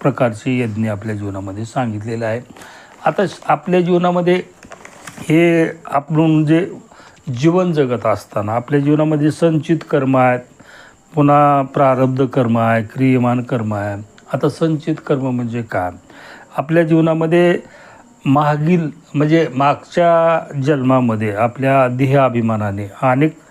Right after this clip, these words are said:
जन्मामध्ये आपण जे पाप पुण्य कर्म केलेलं आहे, बुद्धीच्या ठिकाणी वासना, कामना, हे सू-,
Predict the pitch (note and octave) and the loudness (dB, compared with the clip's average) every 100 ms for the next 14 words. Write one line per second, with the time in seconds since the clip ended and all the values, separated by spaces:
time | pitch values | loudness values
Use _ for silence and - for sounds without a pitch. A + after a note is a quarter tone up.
0 | - - - - C3 D3 C3 C3 B2+ A2+ | -20 -20 -20 -12 -4 -2 2 0 0 -2
1 | A#2 A2+ C3+ C3 D#3+ D#3+ D3+ D3 D3 - | -4 -4 -2 0 0 0 -2 -2 -2 -2
2 | C3+ A#2+ C3 B2+ G#2+ A2 G#2+ G#2+ G2 G2 | 0 0 -2 -4 -6 -6 -6 -6 -6 -2
3 | F#2+ F2+ F2 - - - - B2 B2+ A#2+ | -2 -2 -8 -20 -20 -20 -12 -6 -2 -2
4 | A2 A#2+ D3 C3 C3+ A#2+ A2+ A#2 A#2 A#2 | -2 -2 -2 -2 -2 -2 -2 0 0 -2
5 | G2+ - G#2+ G#2 G2+ A2 F#2+ F#2+ F#2 F#2+ | -2 -8 -6 -6 -2 -2 -2 -6 -8 -8
6 | - C#3+ D3 - | -4 -4 -4 -12